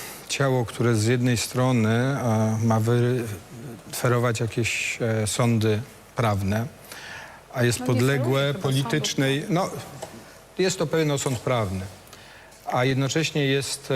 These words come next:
Speaker 1: e, ciałem politycznym, jest i natychmiast będzie podejrzane. Ja nie do końca bym się zgodził z tym, co powiedział pan poseł Czarnecki, e, że akurat tutaj mamy do czynienia z pełną kompromitacją, e, tych,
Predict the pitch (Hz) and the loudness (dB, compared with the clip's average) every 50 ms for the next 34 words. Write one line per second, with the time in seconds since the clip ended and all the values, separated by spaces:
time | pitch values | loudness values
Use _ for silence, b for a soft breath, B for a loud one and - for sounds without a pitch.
0 | 127 127 123 123 120 120 117 - 139 135 135 131 117 - 131 127 123 113 - 110 | 2 2 2 2 2 0 0 0 0 0 0 0 0 0 0 0 0 0 0 -2
1 | 95 - - 151 160 196 214 214 226 247 233 - - 185 190 190 170 - - - | -2 -2 -2 -2 0 0 0 -2 -2 -4 -6 -6 -2 0 2 2 0 -2 -4 -8
2 | - - - - - - - - - 185 202 - - - 190 170 151 - 156 - | -10 -14 -18 -18 -20 -20 -20 -10 -10 -10 -10 -8 -6 -2 -2 -2 0 0 -2 0
3 | - 151 139 123 135 139 131 127 123 - 139 123 127 127 113 104 98 87 80 - | 2 0 2 2 2 2 2 2 2 0 0 2 2 2 2 2 0 -2 -4 -8
4 | - - - - - 208 202 190 170 165 160 156 - 160 156 - 151 143 139 127 | -12 -16 -20 -8 -4 -2 0 2 2 2 2 2 0 0 0 0 0 0 0 2
5 | - 139 120 127 147 143 135 127 117 - 139 120 - 117 110 127 127 120 127 123 | 2 0 2 2 0 0 0 -2 -2 -2 -2 -2 -2 -2 -2 0 0 2 2 0
6 | 120 127 - 120 117 110 - 120 113 123 110 - 123 127 147 151 151 - - - | -2 -4 -4 -4 -4 -2 -2 -2 -2 -2 0 0 0 2 2 0 0 -2 -6 -8
7 | 156 B B B B B B B B B B B B B B B B - 139 135 | -8 B B B B B B B B B B B B B B B B 0 0 2
8 | 131 131 135 - 131 123 117 113 120 131 135 135 135 131 127 127 127 123 120 120 | 2 2 0 0 0 0 0 0 0 0 0 0 0 0 0 0 0 0 0 -2
9 | 117 117 - - - - - - - - - - 135 113 - 143 131 123 101 - | -4 -6 -10 -16 -20 -20 -20 -20 -20 -18 -6 -4 -4 -2 0 0 0 -2 -2 -6
10 | - - - - - 143 143 147 139 131 127 127 127 127 127 120 123 120 - - | -14 -20 -10 -4 -4 -2 0 2 2 2 2 2 2 2 2 2 0 0 0 2
11 | 135 131 127 117 101 - - 131 127 131 123 107 - 127 117 110 127 127 123 113 | 2 2 2 2 0 0 0 0 2 2 2 2 2 2 2 4 4 2 2 2
12 | - 131 123 - - 135 123 120 120 117 - - 117 113 113 107 - - - 131 | 2 0 -2 0 0 0 2 2 2 0 0 2 2 0 0 -2 -4 -4 -2 -2
13 | 123 104 - - | -2 -2 -4 -4